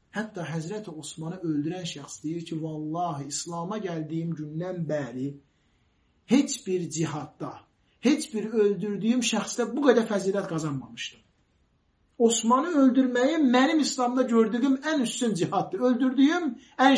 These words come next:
şərri insandır. Gör, necə? İnsan azab bilər, insan nə hala düşə bilər, dəyərli qardaşlarım. Allah Subhanahu deyir ki, "Laqad xalaqnal insana fi ahsani taqvim."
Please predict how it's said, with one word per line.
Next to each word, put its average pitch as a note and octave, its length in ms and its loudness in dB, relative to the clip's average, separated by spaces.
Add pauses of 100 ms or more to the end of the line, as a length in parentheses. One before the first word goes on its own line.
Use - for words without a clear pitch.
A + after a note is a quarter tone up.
şərri G3 360 6
insandır. C#3+ 480 -6 (180)
Gör, A3+ 220 -12
necə? D3+ 260 -8 (720)
İnsan E3 480 -4
azab A2+ 340 -12
bilər, - 180 -18
insan E3 440 -4
nə E3 160 2
hala B2 180 -10
düşə - 240 -16
bilər, A#2+ 240 -18
dəyərli B2+ 280 -12
qardaşlarım. - 500 -20 (240)
Allah E3 160 -10
Subhanahu D#3+ 480 -10
deyir F#3+ 120 -4
ki, F3+ 160 -4 (300)
"Laqad E3+ 320 -4
xalaqnal F#3+ 720 -4
insana F3+ 520 -6
fi - 280 -8
ahsani F3 440 -2
taqvim." C3+ 420 -12